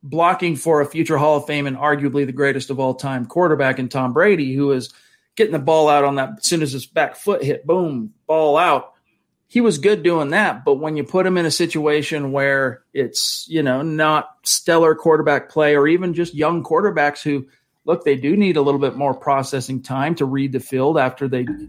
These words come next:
complete their drop back and things aren't perfectly manicured and on time and on schedule, that's where Fleming starts getting in a lot, a lot of trouble. Whereas if you look at Massey, you know, he's got some experience blocking for quarterbacks where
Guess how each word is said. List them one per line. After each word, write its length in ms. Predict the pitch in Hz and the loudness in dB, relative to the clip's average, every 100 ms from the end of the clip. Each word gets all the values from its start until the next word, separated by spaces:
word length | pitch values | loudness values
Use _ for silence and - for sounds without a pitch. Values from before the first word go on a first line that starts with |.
| - | -8
complete 340 | 139 135 147 | -6 0 0
their 120 | 131 127 | 0 0
drop 360 | 127 127 131 | 0 0 2
back 300 | 135 147 151 | 2 2 0
and 160 | 131 113 _ _ - | -2 -4 _ _ -2
things 220 | 165 165 | 0 2
aren't 180 | 156 - | 0 -2
perfectly 920 | - 180 185 180 175 160 170 160 147 | -4 0 0 0 -4 0 2 4 2
manicured 680 | 135 139 151 151 - 151 151 | 2 0 0 -2 0 2 2
and 80 | 131 | 2
on 220 | 135 139 | 2 0
time 400 | 143 147 143 143 | 0 2 2 0
and 200 | 127 110 - | -2 -4 -2
on 240 | 135 139 | -2 0
schedule, 540 | - 139 139 139 139 _ _ _ _ - | 0 0 2 0 -2 _ _ _ _ 0
that's 240 | 151 165 | 0 2
where 140 | 170 135 | 0 0
Fleming 420 | - 170 160 139 | 0 0 2 -2
starts 300 | - 135 - | 0 -2 -2
getting 320 | - 139 135 | -4 -2 -2
in 80 | 127 | -2
a 120 | 123 | 0
lot, 440 | 131 143 185 147 | 2 4 4 4
a 40 | 151 | 4
lot 240 | 147 147 | 2 2
of 60 | 143 | 0
trouble. 320 | 196 185 147 | 0 2 4
Whereas 400 | 143 139 135 131 | 4 2 0 -4
if 140 | 127 | -8
you 80 | 143 | -2
look 180 | 156 151 | -2 -2
at 60 | 135 | -4
Massey, 640 | 147 214 240 147 170 - _ _ _ _ | 0 0 0 -2 -4 -6 _ _ _ _
you 80 | 151 | 0
know, 80 | 165 | 2
he's 200 | 170 247 | 2 0
got 200 | 330 339 | -2 -2
some 140 | 311 | -4
experience 480 | 269 - 262 320 - | -6 -2 0 0 -2
blocking 400 | 180 165 160 156 | 0 0 0 -4
for 180 | - 147 | -6 -4
quarterbacks 560 | 170 156 151 143 143 | 0 2 2 0 0
where 360 | 147 143 131 | 2 2 0